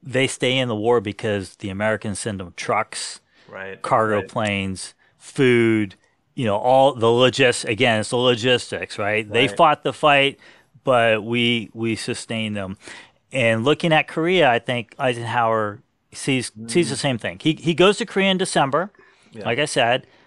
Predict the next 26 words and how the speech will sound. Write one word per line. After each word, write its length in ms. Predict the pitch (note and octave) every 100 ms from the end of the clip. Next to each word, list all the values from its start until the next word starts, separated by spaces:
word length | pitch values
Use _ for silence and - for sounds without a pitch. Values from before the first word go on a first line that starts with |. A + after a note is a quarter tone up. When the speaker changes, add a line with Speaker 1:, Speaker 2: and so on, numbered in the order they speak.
| _ -
Speaker 1:
uh, 220 | G#2+ A2
he, 240 | G#2 B2+
he 180 | A#2+ C#3+
shows 380 | B2 C#3 B2+ G2+
very 320 | F#2 C#3 D#3
little 260 | D3 D3 C#3+
enthusiasm 840 | A2 C3+ B2+ B2+ A#2+ A#2+ B2 B2
for, 600 | - A#2 A2+ A#2 A2+ A2+ - _ _ _ -
uh, 240 | A2 G#2+
the 160 | G#2 A2+
American 460 | G#2+ A2 A2+ B2+
plan 480 | G#2+ A#2+ G#2+ G#2+ A2
to, 260 | G#2 G#2+ -
you 100 | A2+
know, 60 | G#2
we're 140 | G#2+
gonna 140 | A2
win 160 | G#2 A2
the 60 | G#2
war 420 | G2 G2 G2+ G2
with, 360 | G2 G2 -
you 100 | - G#2+
know, 80 | G2+
a 40 |
big 180 | F#2 G#2
attack. 480 | G#2+ A2 F#2+ F#2+